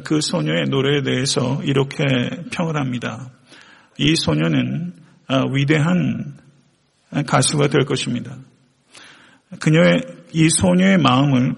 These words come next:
부수어 버릴 그 어떠한 일이 일어날 때 그렇게 될 것입니다." 이렇게 말을 했습니다. 이 이야기는 우리에게 확실히 인생에는 슬픔만이 가져다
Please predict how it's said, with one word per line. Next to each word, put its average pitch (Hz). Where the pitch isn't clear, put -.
부수어 170
버릴 135
그 -
어떠한 147
일이 156
일어날 135
때 127
그렇게 139
될 135
것입니다." 127
이렇게 151
말을 131
했습니다. 127
이 160
이야기는 151
우리에게 139
확실히 185
인생에는 143
슬픔만이 170
가져다 139